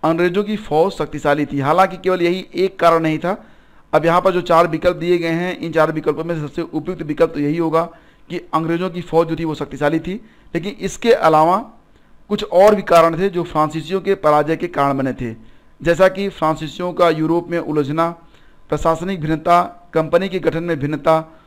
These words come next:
नौसेना की भूमिका, बंगाल में अंग्रेजों का आधिपत्य व सैनिकों का प्रभाव और डुप्ले का उत्तरदायित्व निर्वहन। ये कुछ और भी कारण हैं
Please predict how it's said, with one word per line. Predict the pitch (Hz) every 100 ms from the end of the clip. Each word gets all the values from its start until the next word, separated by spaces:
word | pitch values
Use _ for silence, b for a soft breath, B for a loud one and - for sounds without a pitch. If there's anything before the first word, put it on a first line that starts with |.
| b 143
नौसेना | 156 143 165 180
की | 165
भूमिका, | 139 147 156 175 185 190 b b b
बंगाल | 135 165 175 185 208
में | 208
अंग्रेजों | 202 - 165 165 190
का | 185
आधिपत्य | 170 143 151 151 156 185 175
व | 165
सैनिकों | 147 151 160 165
का | 160 156
प्रभाव | 143 127 147 175 - -
और | 160 160 - b b b b
डुप्ले | 147 185 202 214
का | 196 180
उत्तरदायित्व | 208 - 165 147 147 151 156
निर्वहन। | 143 127 127 117 107
ये | 165 180
कुछ | 202 -
और | 165 185
भी | 185
कारण | 185 160 151
हैं | 156